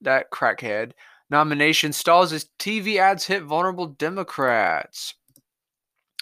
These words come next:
San Francisco cancels decision to rebrand schools named for racist leaders like Abe Lincoln.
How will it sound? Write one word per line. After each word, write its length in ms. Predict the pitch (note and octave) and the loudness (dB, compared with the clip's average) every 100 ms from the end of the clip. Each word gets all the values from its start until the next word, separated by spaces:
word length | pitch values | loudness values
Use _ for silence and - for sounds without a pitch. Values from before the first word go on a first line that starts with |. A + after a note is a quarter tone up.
| - - | -18 -6
San 220 | F3+ G#3 | -2 0
Francisco 480 | G3 - F#3 F#3+ E3+ | -2 -2 -4 -2 0
cancels 440 | F3+ F#3 - D#3+ | 0 0 -4 -10
decision 560 | D#3 - F3+ F#3 G3 F3 | -8 -2 -2 -2 -6 -6
to 140 | C#3+ | -6
rebrand 460 | D#3+ F#3 F3+ F3+ E3 | -4 -2 0 0 -4
schools 360 | - F#3 D#3+ | -6 -6 -6
named 220 | E3 E3+ - | -8 -8 -4
for 140 | C3+ | -2
racist 380 | C#3+ E3+ - - | 0 -2 -6 -6
leaders 220 | F3 D#3 | -4 -4
like 180 | C3+ A#2+ | -4 -6
Abe 260 | F3+ E3+ | -6 -6
Lincoln. 1040 | B2+ D#3 F#3+ - C#3 A2 F2+ D#2+ C2+ C#2+ | -6 -6 -8 -2 0 2 2 -2 -6 -14